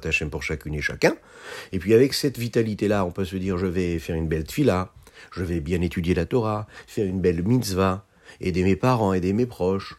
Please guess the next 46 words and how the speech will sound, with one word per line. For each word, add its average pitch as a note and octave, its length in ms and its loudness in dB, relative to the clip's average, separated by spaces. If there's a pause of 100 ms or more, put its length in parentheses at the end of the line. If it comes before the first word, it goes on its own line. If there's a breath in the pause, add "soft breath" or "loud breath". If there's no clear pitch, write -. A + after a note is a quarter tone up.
(100)
être F#2 200 -4
bienveillant. » G2+ 520 0 (340 loud breath)
Et A2 60 0
on A2+ 60 0
peut F#3+ 160 4
utiliser C#3+ 460 -2
cette A2 200 -4
vitalité, A#2 540 -2
cette F#2+ 220 -4
force G#2 260 0
que - 100 -4
nous F2 180 -2
avons F2 300 2
eue, F3+ 160 2 (680 soft breath)
eh F#2 80 -4
bien, G#2 140 2
pour G2 160 0
des F#2 80 2
choses F#2 240 -4
négatives, E2+ 520 -2 (300)
pour E2+ 140 -4
mal F2 120 0
se F2+ 140 -2
comporter, G#2 500 2
pour F2+ 160 2
être - 140 -2
en F#2+ 80 0
colère, G#2+ 560 2 (300 loud breath)
pour F2 140 2
être F2+ 200 -2
jaloux G2 320 2
de F#2+ 140 0
son F#2+ 220 -4
prochain. G#2 540 2 (880 loud breath)
Toute G3+ 160 -4
cette - 220 2
énergie-là, A#2 600 4
elle E3 60 0
peut C3+ 100 2
être A#2+ 180 0
utilisée A2+ 400 -2
d'un D#3 200 2
côté D#3 320 2
ou F#3 200 0
de F3 80 6
l'autre. - 440 -2